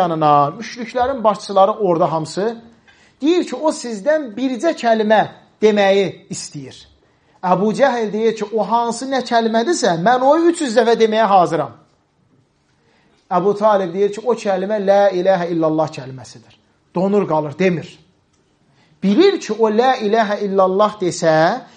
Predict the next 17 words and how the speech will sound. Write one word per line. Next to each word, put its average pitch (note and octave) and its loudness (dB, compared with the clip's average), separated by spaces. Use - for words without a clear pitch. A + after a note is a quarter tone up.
həmin C4 -2
bu B3 -4
ata-babalarından G#3+ 0
görmüş A#3 2
olduğu F#3+ -2
din E4+ 0
gərək B3+ 2
inkar A#3+ 0
edə, D3+ -4
batil A#3 2
və C#4 2
yalan C4+ 2
saya. C#3+ -6
Həmçinin B3 0
ticarətləri, G3 2
adı A#3+ 2
sanı D4+ -2